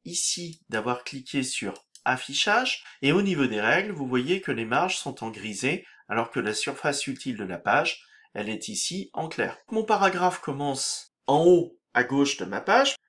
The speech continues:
parce qu'en français, on lit de gauche à droite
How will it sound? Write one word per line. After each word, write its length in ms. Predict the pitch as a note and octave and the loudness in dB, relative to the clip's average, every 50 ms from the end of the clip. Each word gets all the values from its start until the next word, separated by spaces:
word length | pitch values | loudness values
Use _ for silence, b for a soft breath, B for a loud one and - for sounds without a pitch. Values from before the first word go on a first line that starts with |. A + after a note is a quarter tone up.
| _ | _
parce 180 | - A2 - - | -6 -6 -6 -2
qu'en 280 | - B2+ - D3+ E3+ | -4 -4 0 0 0
français, 580 | E3+ - - C#3 A#2+ - - C3 C3+ E3+ - - - _ - | 0 0 -4 -6 -4 0 2 2 2 2 0 -4 -10 _ -4
on 120 | A#2 A#2+ A#2+ | 0 2 2
lit 340 | A#2+ C3 D3+ - - - _ - | 2 2 0 -2 -4 -8 _ -12
de 140 | - - | -2 -2
gauche 480 | A#2+ A#2+ A#2+ A2+ G2+ G2 - - - - - | -2 0 0 -4 -2 -2 -6 -8 -8 -6 -2
à 100 | - C3+ | -2 0
droite 480 | G#2+ G#2 G#2 B2 D#3+ - - - - | 0 2 2 4 4 4 2 -2 -12